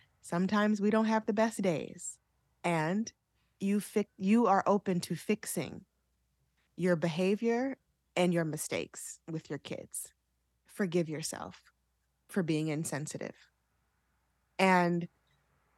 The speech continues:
it was in that moment where I had to talk to my husband, and he was like, "Look,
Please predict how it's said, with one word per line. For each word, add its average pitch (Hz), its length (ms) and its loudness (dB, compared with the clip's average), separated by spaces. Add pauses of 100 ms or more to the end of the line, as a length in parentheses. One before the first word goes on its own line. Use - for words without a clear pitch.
(960)
it 233 160 6
was 247 160 6
in 220 220 2
that 214 200 2
moment 175 840 0 (1400)
where 196 160 2
I 190 80 4
had 196 100 0
to 185 60 -2
talk 175 220 -4
to - 120 -8
my 180 100 0
husband, 180 360 -2
and 196 60 -2
he 214 80 0
was 240 160 -6
like, 233 220 -10
"Look, 247 280 -6